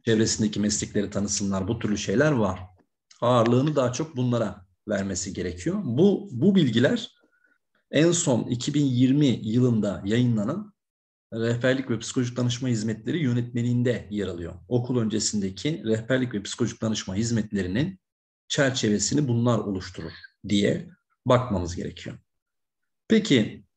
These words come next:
e, ilkokulda, e, ya da, e, daha çok, e, e, bir ile dört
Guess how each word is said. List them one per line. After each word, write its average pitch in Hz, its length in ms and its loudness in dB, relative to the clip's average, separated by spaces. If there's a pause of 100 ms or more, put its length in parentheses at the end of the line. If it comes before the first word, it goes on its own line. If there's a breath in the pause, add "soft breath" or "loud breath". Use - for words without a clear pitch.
(1120 soft breath)
e, 123 400 6 (800 loud breath)
ilkokulda, 139 800 2 (340)
e, 113 80 -2 (680)
ya 120 220 2
da, 127 300 4 (160)
e, 113 400 0 (160)
daha 123 160 4
çok, - 440 -6 (180)
e, 113 60 -4 (1200)
e, 104 420 -4
bir 135 160 4
ile 123 260 2
dört 120 380 4